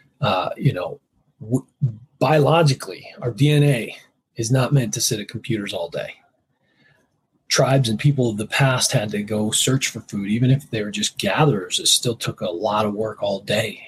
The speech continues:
right? Hunters even, even potentially more physically demanding if you're out there chasing animals or cutting, dragging, you know, hanging them, whatever. Like, there's a lot that goes into it,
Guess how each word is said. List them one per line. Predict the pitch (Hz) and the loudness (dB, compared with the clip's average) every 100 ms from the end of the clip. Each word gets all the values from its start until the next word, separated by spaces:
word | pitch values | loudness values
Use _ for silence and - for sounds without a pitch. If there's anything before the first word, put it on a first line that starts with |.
| _ | _
right? | - - 104 - _ - - - | -8 -2 -2 -4 _ -20 -20 -14
Hunters | - 127 135 117 107 - | -2 2 4 4 2 2
even, | 104 101 101 104 | 2 0 0 0
even | - 110 104 101 98 _ _ _ - | 2 2 2 -4 -4 _ _ _ -10
potentially | - - 120 107 104 | -2 2 2 2 0
more | 104 101 120 143 | 0 2 4 4
physically | - 101 104 - 95 | 2 -4 -4 -6 -8
demanding | 98 101 95 101 101 | -6 -6 -6 -4 -4
if | 101 | -4
you're | 107 | -2
out | 107 107 | 0 0
there | - 104 | -4 -2
chasing | - 113 143 139 | 0 2 2 2
animals | 110 110 110 110 107 | 2 -2 -2 -2 -2
or | 104 - - - - _ _ _ - _ | -6 -14 -14 -14 -16 _ _ _ -20 _
cutting, | - 147 160 127 123 - | 0 2 4 2 2 -2
dragging, | - 123 120 117 117 110 _ _ _ _ | 0 2 4 2 0 -2 _ _ _ _
you | 131 | -2
know, | 101 | 0
hanging | 139 127 123 | 2 4 4
them, | 120 107 | 2 0
whatever. | 117 120 135 107 85 | 0 2 2 0 -6
Like, | - 107 - - - _ - | -6 -8 -10 -20 -20 _ 0
there's | 127 | 2
a | 113 | 2
lot | 113 131 127 | 2 2 2
that | 117 | 0
goes | 127 117 | 0 2
into | 127 147 131 113 | 4 6 4 2
it, | 104 | -2